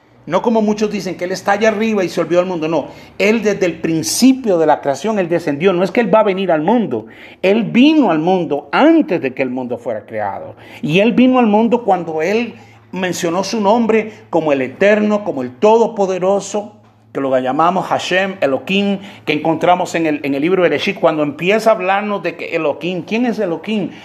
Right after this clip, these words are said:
Elohim es solamente la presencia reducida de algo que no podemos captar.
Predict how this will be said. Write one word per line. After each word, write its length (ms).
Elohim 440
es 80
solamente 920
la 180
presencia 840
reducida 880
de 200
algo 260
que 100
no 160
podemos 360
captar. 420